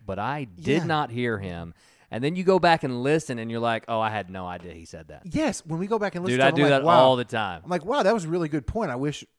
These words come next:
Speaker 2: I wish I'd said something
Speaker 1: Wish
Speaker 2: about
Speaker 1: I
Speaker 2: it."
Speaker 1: would've
Speaker 2: Like,
Speaker 1: actually
Speaker 2: I
Speaker 1: heard it.
Speaker 2: Yeah, acknowledged it or
Speaker 1: <laughs> Yeah.
Speaker 2: something. Yeah, because, yeah, 'cause I'm sure the people that are watching the video, like, they can probably see, like, a dilation of our eyes
Speaker 1: Yeah.
Speaker 2: change at
Speaker 1: Yeah,
Speaker 2: some
Speaker 1: yeah.
Speaker 2: point.
Speaker 1: Absolutely.
Speaker 2: To where when we're just, like, th-, thinking, "Please stop talking so I can just interject something real quick."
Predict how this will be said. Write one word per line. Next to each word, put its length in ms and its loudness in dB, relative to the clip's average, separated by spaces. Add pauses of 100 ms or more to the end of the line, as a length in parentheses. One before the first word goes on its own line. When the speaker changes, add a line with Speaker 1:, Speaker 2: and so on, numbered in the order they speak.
Speaker 2:
I 40 -12
wish 160 -6
I'd 160 -4
said 200 -2
something 220 -6
Speaker 1:
Wish 120 2
Speaker 2:
about 60 0
Speaker 1:
I 0 -
Speaker 2:
it." 40 2
Speaker 1:
would've 120 0
Speaker 2:
Like, 80 6
Speaker 1:
actually 280 4
Speaker 2:
I 40 2
Speaker 1:
heard 240 6
it. 140 -8
Speaker 2:
Yeah, 160 2
acknowledged 600 -2
it 100 -8
or 40 -8
Speaker 1:
<laughs> 40 -8
Yeah. 100 -2
Speaker 2:
something. 300 -8
Yeah, 260 -4
because, 480 -8
yeah, 180 -2
'cause 260 -4 (540)
I'm 80 -4
sure 200 -6
the 80 -10
people 160 -6
that 80 0
are 60 -2
watching 300 -2
the 60 -8
video, 300 -2
like, 160 -6
they 80 -10
can 120 -10
probably 220 -2
see, 160 -8
like, 140 -6
a 20 -14
dilation 560 -6
of 80 -4
our 80 -4
eyes 400 -6
Speaker 1:
Yeah. 160 -4
Speaker 2:
change 200 -4
at 60 -12
Speaker 1:
Yeah, 60 -8
Speaker 2:
some 140 0
Speaker 1:
yeah. 140 2
Speaker 2:
point. 220 0
Speaker 1:
Absolutely. 560 4
Speaker 2:
To 40 0
where 120 2
when 140 0
we're 80 -4
just, 180 -8
like, 140 -10 (100)
th-, 140 -14 (160)
thinking, 380 -4 (180)
"Please 240 -4
stop 240 -6
talking 340 -4
so 140 -8
I 60 -6
can 160 -18
just 180 -10 (100)
interject 440 -8
something 240 -12
real 120 -16
quick." 240 -18